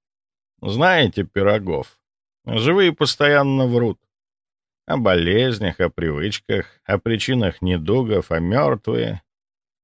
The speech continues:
Мёртвые всегда честны. Каждый разрез скальпеля раскрывает их последнюю правду. О, если бы ты знал, насколько я это понимаю. И не только последнюю».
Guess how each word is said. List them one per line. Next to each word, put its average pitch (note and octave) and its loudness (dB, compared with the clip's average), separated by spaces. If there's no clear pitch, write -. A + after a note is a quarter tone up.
Мёртвые D#3 2
всегда B2 0
честны. F2 -4
Каждый D#3 2
разрез C#3 4
скальпеля A2+ 0
раскрывает G#2 -2
их F2+ -6
последнюю E2 -2
правду. D2+ -6
О, G#2+ 4
если C#3+ -6
бы C#3 -4
ты D3 -2
знал, A#2+ 4
насколько G2 0
я F#2+ 2
это F2 -2
понимаю. E2+ -2
И G2+ -8
не A2+ -4
только D#2+ -4
последнюю». D2+ -4